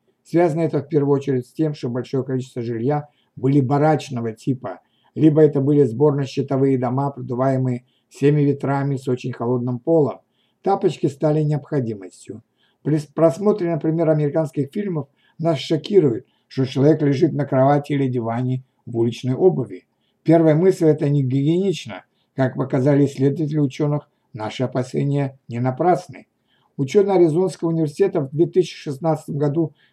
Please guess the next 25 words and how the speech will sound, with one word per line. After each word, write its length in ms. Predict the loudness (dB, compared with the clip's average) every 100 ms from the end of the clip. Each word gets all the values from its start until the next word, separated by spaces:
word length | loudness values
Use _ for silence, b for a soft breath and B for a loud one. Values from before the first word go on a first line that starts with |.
| _
проверили 520 | 2 8 8 8 4
большую 420 | 4 2 2 -2
партию 560 | 0 0 0 -2 -2 -2 _ _ -2
уличной 420 | 0 0 0 2
обуви 400 | 4 4 2 0
на 180 | 0 -2
наличие 360 | 0 0 0
бактерий. 640 | -2 -4 0 2 2 -2 _ _ _ _
Выяснилось, 640 | 2 8 8 6 2 0 0
что 220 | -2 -4
среднестатистическая 1200 | -2 -2 -2 -4 -6 -4 -6 -6 -10 -12 -8 -6
подошва 520 | -4 -2 -2 -2 -8
содержит 500 | -6 -4 -4 -2 -4
более 420 | -2 0 0 -2 _ _ _
четырехсот 580 | -8 -2 -2 -2 -2 -2
двадцати 480 | -2 -4 -4 -4
тысяч 640 | -4 -2 -2 0 -6 -10 _ _
бактерий, 640 | -6 -6 -4 -4 -4 -8 -16 _ _
девяносто 440 | -8 -2 -2 0 -2
процентов 500 | -2 -4 -4 -4 -4
из 140 | -4
которых 440 | -6 -4 -2 -2 -2
при 140 | -6
первом 340 | -2 0 0
же 280 | -2 -4 -6